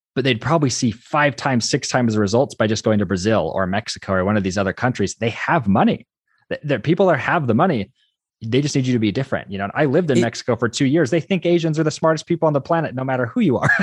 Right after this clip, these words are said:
Speaker 1: <laughs>
Speaker 2: It's so true. You know, and they thought everybody from Silicon Valley was super smart until
Speaker 1: Right.
Speaker 2: they met me. No, <laughs> I changed their mind.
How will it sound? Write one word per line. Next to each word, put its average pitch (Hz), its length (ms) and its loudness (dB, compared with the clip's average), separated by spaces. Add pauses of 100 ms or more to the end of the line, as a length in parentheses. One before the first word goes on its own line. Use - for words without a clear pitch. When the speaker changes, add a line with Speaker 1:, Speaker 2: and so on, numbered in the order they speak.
Speaker 1:
<laughs> - 680 -2 (260)
Speaker 2:
It's 349 240 0
so 320 280 2
true. 320 440 2 (320)
You 190 140 2
know, 208 160 4
and 170 80 2
they 190 80 2
thought 185 260 0
everybody 170 360 -2
from 156 180 -8
Silicon 151 320 -4
Valley 151 220 2
was 110 160 -6
super 127 180 -8
smart - 360 -10 (120)
until 127 200 0
Speaker 1:
Right. 151 80 -2
Speaker 2:
they 127 100 0
met 101 160 -4
me. 98 200 -10 (120)
No, 170 140 2
<laughs> - 300 -4
I 247 680 2
changed 233 400 -2
their 220 160 2
mind. 190 480 0